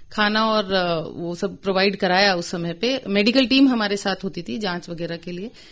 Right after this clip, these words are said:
लेकिन इतने बड़े बल्क में हर किसी की कोविड जांच नहीं हो सकती। स्क्रीनिंग अवश्य हमने जिन जिन की संभव हुई जरूर कराई।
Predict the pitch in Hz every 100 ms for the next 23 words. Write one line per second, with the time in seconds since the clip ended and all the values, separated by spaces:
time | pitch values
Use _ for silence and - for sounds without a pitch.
0 | - - 254 285 285 302 294 240 247 240
1 | 247 247 269 233 240 240 269 254 233 226
2 | 240 208 220 226 233 208 208 277 - 277
3 | 294 311 254 233 - 240 226 220 208 214
4 | 214 208 208 190 190 190 180 170 160 151
5 | 139